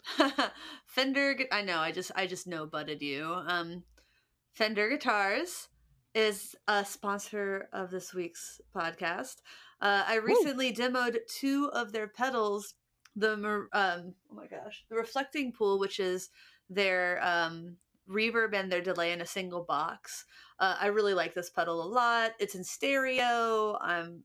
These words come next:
Speaker 1: adding it to my board for my shows, my little fly rig for my shows this weekend, 'cause I'm not bringing my normal board. Um, it can get, it can do, like, the real normal stuff. It can do the real weird stuff. I just think it's, it's a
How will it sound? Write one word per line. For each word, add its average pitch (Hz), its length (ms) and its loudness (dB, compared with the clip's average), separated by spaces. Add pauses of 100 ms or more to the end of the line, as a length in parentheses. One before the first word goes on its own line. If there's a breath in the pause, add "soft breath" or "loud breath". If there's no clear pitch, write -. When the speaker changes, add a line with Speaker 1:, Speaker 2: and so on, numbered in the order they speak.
(160)
Speaker 1:
adding 180 280 -2
it 180 140 -8
to 190 80 -14
my 175 120 -4
board 180 320 0
for 175 80 -8
my 170 100 -4
shows, 180 420 -2
my 175 120 -6
little 170 240 -6 (240)
fly 165 140 2
rig 165 200 -2
for 170 60 -20
my 156 140 -4
shows 165 240 -4
this - 160 -12
weekend, 165 400 -8
'cause - 100 -18
I'm 180 60 -14
not - 160 -4
bringing 190 260 -8
my 196 80 -2
normal 208 320 0
board. 185 380 0 (600 loud breath)
Um, 190 540 0 (400)
it 262 140 4
can 285 120 4
get, 254 320 2 (140)
it 214 120 -8
can 208 140 -2
do, 180 180 -6
like, 165 180 -12
the 165 100 -10
real 156 220 -10
normal 294 340 2
stuff. 302 300 0
It 247 60 -10
can 190 100 -10
do 165 120 -10
the 165 100 -14
real 165 220 -6
weird 254 340 -2
stuff. 262 400 -2 (400 loud breath)
I 277 100 2
just 440 240 0
think 359 320 -2
it's, - 360 -6
it's 254 200 -6
a 247 120 -4